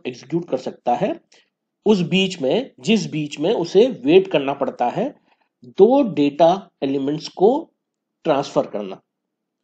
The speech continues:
क्योंकि पहले जो हम बात कर चुके हैं कि जो इनपुट आउटपुट डिवाइसेस हैं और जो सीपीयू की स्पीड है उन दोनों में मिसमैच है। सीपीयू बहुत तेज काम करता है, इनपुट आउटपुट डिवाइसेस जिस रेट पे डेटा को ट्रांसमिट करते हैं वो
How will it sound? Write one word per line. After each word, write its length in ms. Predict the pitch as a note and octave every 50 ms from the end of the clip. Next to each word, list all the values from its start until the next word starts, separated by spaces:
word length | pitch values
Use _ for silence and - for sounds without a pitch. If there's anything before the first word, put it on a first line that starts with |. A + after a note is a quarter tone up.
| _ _ _ _ _ _ _
क्योंकि 500 | - F3+ F#3+ F#3+ G3 A#3+ C4 C#4+ - - _ _ _ _ _ _ _ _ _ _ _ _ _ _ _ _ _ _ _ _ _ _ _ _ _ -
पहले 200 | B2+ C3 D#3 E3+
जो 140 | D3+ D#3+
हम 140 | D3 D#3+ C#3+
बात 200 | A#2+ A#2+ C3+ -
कर 140 | - F3 F3
चुके 280 | E3+ - F3 - F#3 F#3+
हैं 200 | G3+ G#3+ G#3+ G#3
कि 140 | - F#3
जो 340 | E3+ C#3+ C#3+ C3+ B2 - - _ _ _
इनपुट 340 | C3 B2 B2 B2 - F3 E3+
आउटपुट 300 | D#3+ D#3+ D#3+ - - E3+
डिवाइसेस 500 | D#3+ D#3+ D3+ D3+ D3+ C#3+ - F#3 E3+ F3 F#3+
हैं 60 | F#3+
और 100 | C#3+ B2
जो 100 | B2 B2+
सीपीयू 420 | B2+ - - C#3+ C3+ - D3+ D#3+
की 160 | D#3+ - E3+
स्पीड 340 | D#3+ - - - C#3 C#3 C#3
है 60 | F3+
उन 100 | G3+ F#3
दोनों 200 | D#3+ C#3 C3+ C3+
में 140 | C#3+ E3 G#3
मिसमैच 640 | G#3 E3 D3 D#3 D#3 - C3+ A#2+ G2+ F#2+ - - -
है। 100 | - - _ _ _ _ _ -
सीपीयू 340 | A2+ - - - - C#3 B2
बहुत 240 | A#2 - C3 B2+ -
तेज 180 | - E3 E3+ E3+
काम 220 | - E3 E3 F3+
करता 300 | F3+ F3+ F3 F3 - F#3
है, 120 | F3 F#3 F#3
इनपुट 280 | D#3+ C3 C3 C#3+ C3+
आउटपुट 280 | C#3 B2 B2 - - B2
डिवाइसेस 460 | B2 A#2+ A#2+ A#2 A2 - F3+ G#3+ - - - - - _ _ _
जिस 280 | C#3+ F#3+ G3+ - - -
रेट 500 | _ _ - A2+ C#3+ F3+ G3+ G#3 - -
पे 60 | F#3+
डेटा 260 | E3+ D3+ D3 D3+ C#3+
को 120 | C#3 - D3+
ट्रांसमिट 420 | D3 - B2 B2 - - C3 B2+
करते 280 | - - A#2+ A2+ - E3
हैं 80 | F#3+
वो 220 | G3+ G#3 A#3+ A3+